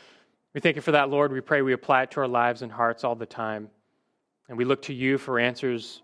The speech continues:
of conditions of the soul. We thank you for the common grace of medicine for the body.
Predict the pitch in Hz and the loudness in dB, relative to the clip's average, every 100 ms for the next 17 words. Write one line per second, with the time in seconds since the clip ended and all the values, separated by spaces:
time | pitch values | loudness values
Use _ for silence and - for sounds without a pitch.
0 | _ - 123 - 131 131 139 123 113 104 | _ -14 -12 -6 -6 -6 -8 -8 -8 -10
1 | - 123 113 117 127 123 151 160 - 143 | -6 -4 -2 -4 -8 -2 -2 -2 -2 -2
2 | 135 - 147 139 139 131 127 123 123 131 | -2 -2 -2 2 -2 -2 -8 -2 -2 -2
3 | - 117 - 120 110 107 120 127 110 | -8 -12 -6 -6 -4 0 2 2 -2